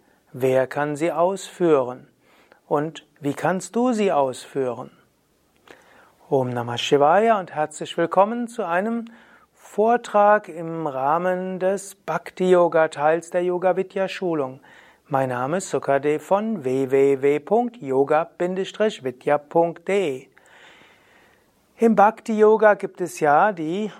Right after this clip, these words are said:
neun Bhakti-Praktiken und dort gibt es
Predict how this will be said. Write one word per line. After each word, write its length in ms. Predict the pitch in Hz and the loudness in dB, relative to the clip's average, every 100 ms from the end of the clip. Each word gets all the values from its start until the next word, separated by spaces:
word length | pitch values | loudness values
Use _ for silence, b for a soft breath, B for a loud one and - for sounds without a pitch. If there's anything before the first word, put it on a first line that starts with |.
| _ | _
neun 1160 | 143 143 147 147 175 190 196 196 196 196 196 190 180 | -16 -10 -4 2 2 2 0 -4 -4 -4 -6 -6 -2
Bhakti-Praktiken 1400 | 165 170 - 156 151 147 151 - 185 185 220 233 B B B _ | -2 -4 -8 -8 -2 -2 -2 -2 -2 0 -2 -4 B B B _
und 80 | 147 | -2
dort 180 | 151 - | -2 0
gibt 300 | 156 - - | -4 -2 2
es 360 | 185 233 - | 4 2 -4